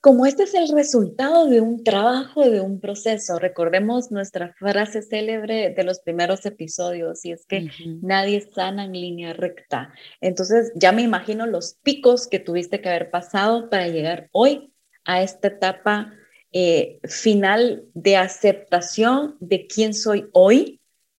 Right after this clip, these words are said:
Speaker 1: de lo que
Speaker 2: Ujú.
Speaker 1: estoy viviendo hoy. Nadie está diciendo que aquí ya se solucionó el problema, pero
Speaker 2: Claro.
Speaker 1: si la situación en tu mente ya tiene cabida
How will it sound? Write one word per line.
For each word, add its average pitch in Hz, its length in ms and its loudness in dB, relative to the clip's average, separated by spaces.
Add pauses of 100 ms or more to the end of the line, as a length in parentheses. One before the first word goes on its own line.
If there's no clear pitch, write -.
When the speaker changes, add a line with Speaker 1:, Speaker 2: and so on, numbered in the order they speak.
Speaker 1:
de 202 220 6
lo 196 160 4
que 185 80 -4
Speaker 2:
Ujú. 180 80 -2
Speaker 1:
estoy 196 240 -2
viviendo 202 640 -2
hoy. 220 420 2 (180)
Nadie 285 420 4
está 330 260 -6
diciendo 247 880 -4
que 185 180 2
aquí 175 220 -6
ya 202 140 -2
se 208 160 -4
solucionó 180 640 -4
el 165 120 -8
problema, 160 640 -4 (460)
pero 220 260 10 (120)
Speaker 2:
Claro. 196 40 4
Speaker 1:
si 208 220 -2
la 185 240 2
situación 208 640 -2
en 262 240 0
tu 196 160 0
mente 165 600 -2
ya 185 200 -6
tiene 254 400 -2
cabida 180 800 -2